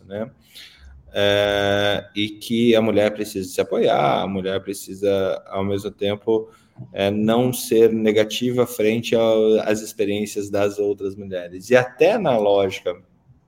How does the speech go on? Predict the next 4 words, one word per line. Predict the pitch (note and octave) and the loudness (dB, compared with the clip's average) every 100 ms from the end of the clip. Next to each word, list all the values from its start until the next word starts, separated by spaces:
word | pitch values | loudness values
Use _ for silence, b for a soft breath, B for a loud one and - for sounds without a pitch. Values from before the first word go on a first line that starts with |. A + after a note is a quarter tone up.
| _ _ _ - - | _ _ _ -20 -12
de | A2 F#2+ G#2 G2+ G2 F#2+ F#2+ B B B B - | -10 -4 0 2 2 2 -2 B B B B 2
nutrição | C#3 F#3+ F#3+ B2+ - - D3 B2+ | 6 6 6 2 4 4 4 4
do | G2+ | 0
feminismo, | F#2 F#2+ F#2 F2+ A2+ B2 F2+ F2 E2+ | -2 -2 -2 -2 -2 -2 -4 -6 -8